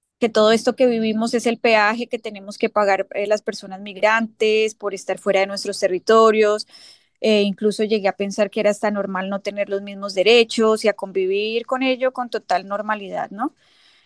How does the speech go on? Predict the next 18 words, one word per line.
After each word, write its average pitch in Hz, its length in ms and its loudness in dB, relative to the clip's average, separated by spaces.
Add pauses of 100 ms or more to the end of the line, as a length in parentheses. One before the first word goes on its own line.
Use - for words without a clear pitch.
Eh, 202 500 4 (500)
pero 220 200 4
luego 208 260 4
encontré 220 400 -2
el 196 100 -4
feminismo 208 520 -2
descolonial 220 800 2
y 214 80 -2
los 190 160 -12
espacios 190 460 -10
antirracistas 220 840 0 (520)
y, 226 260 2
y 214 100 0
fue 208 220 0
gracias 233 680 0 (100)
a 226 120 0
procesos 208 480 -4
colectivos, 220 800 0